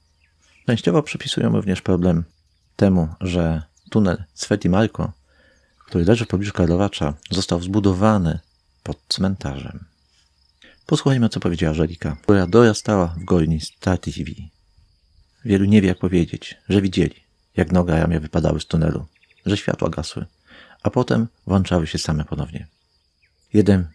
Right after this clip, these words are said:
mężczyzna, słyszałam, zeznał, że kiedy uderzył w ścianę, przed sobą widział martwego. Wszyscy starsi ludzie mówią, że zmarli potrzebują spokoju, że nie należy im przeszkadzać, a teraz być może są jakieś konsekwencje tego,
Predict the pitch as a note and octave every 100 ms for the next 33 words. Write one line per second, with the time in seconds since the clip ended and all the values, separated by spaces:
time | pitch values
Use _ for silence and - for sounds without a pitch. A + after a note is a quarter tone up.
0 | - F#2+ F#2 B2+ - E2+ F2 - E2 F2+
1 | C#3+ - - - - A2 B2 A#2+ A#2 A2+
2 | G#2+ G#2 A2+ A2+ - G#2+ F2+ D#2+ - -
3 | G2 E2+ D#2+ D2+ D#2 E2 - - E2+ -
4 | D#2 - - _ _ _ _ _ - _
5 | - - C3+ - G#2+ - - G#2 F#2+ -
6 | E2 E2+ F2 E2+ E2 D2 D#2 - G2 F#2+
7 | G2 G#2+ G2 - F#2 F2 E2 D#2 - D#2
8 | - D#2+ C#2+ - _ _ _ _ - A2
9 | A#2 A#2+ A#2 E2+ D#2 - - D#2 C#2+ -
10 | - - - B1+ C2 - - G#2 - F2
11 | F#2+ G2 - F2 G#2 G2+ _ - F2+ -
12 | - A2 A#2+ - C3 - - - F#2+ F#2+